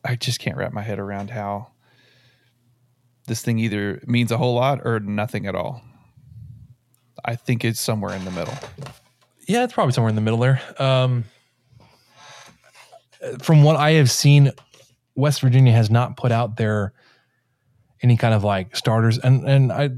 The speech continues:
Speaker 2: wouldn't really be expected. I wouldn't have expected that because, um, I mean, Texas Tech has not either. They're not like,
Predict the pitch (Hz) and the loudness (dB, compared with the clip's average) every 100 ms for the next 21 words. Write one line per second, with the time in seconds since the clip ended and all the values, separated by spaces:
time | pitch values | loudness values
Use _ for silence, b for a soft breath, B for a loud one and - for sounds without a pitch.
0 | 117 _ _ - 160 180 135 123 113 107 | -14 _ _ 0 2 4 4 4 2 0
1 | - - 113 110 110 - - 123 127 107 | -2 -4 -4 -4 -6 -8 -2 4 4 4
2 | 98 110 110 107 107 _ 117 107 107 101 | 0 -2 0 -2 -4 _ -6 -2 -2 0
3 | 110 104 101 98 95 90 _ _ _ _ | -2 -2 0 0 -2 -6 _ _ _ _
4 | _ _ _ _ _ _ _ _ _ - | _ _ _ _ _ _ _ _ _ 0
5 | 107 101 - _ _ _ _ _ _ _ | 0 0 -6 _ _ _ _ _ _ _
6 | _ _ _ - 131 117 110 110 101 98 | _ _ _ -2 0 2 0 2 0 0
7 | 92 98 95 82 95 110 101 95 | -2 -4 -6 -6 -4 -2 -2 -6